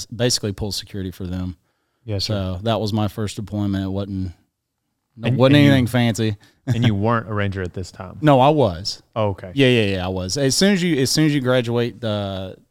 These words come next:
Speaker 1: the selection process, you get assigned. Like I said, I was at Seco. Like, you're a Ranger then. And that's, you know, I don't care anymore about it, but, you know, it used to be, like, argument about, "Oh, you're not a real Ranger if you weren't at regiment. It's a way of life." But again, I, I,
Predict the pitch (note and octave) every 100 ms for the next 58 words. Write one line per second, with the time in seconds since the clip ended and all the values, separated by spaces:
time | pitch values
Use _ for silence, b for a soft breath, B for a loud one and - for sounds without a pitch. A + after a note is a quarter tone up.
0 | _ A2+ - A2+ A2 A2 G#2+ G#2+ G2+ A2
1 | G#2 G2+ - G#2 F#2+ G2 F2 G2+ F#2+ F#2
2 | F#2 F#2 E2+ F#2 F2+ F#2 - G2+ - F#2
3 | F2+ b b b _ F2+ F2 _ G#2 F#2
4 | F2 F2+ E2+ E2+ F2 F2 F#2 G#2 G#2 G2+
5 | - - b b b _ B3+ _ F3+ G#2
6 | B2+ - - - A2 G2+ _ - G2 F#2
7 | F#2 F#2+ F#2 F#2 F#2+ F#2 F#2 G2 G2+ G#2+
8 | G2 F#2+ F#2+ G2+ - G2 F#2+ F#2+ F#2 -
9 | E2+ _ - G2 F#2+ F#2+ F#2 F#2+ G#2 A2
10 | G#2+ A2 G2+ F#2+ G#2 G2+ G#2 G2 F#2+ G2+
11 | G2 F#2+ G2 G2+ G2 F#2 F#2 F#2 G2 G2
12 | F#2 F2+ F2+ F2 - F2+ - _ _ _
13 | _ _ _ _ G#2 F#2 E2+ D#2+ F#2 F2+
14 | G2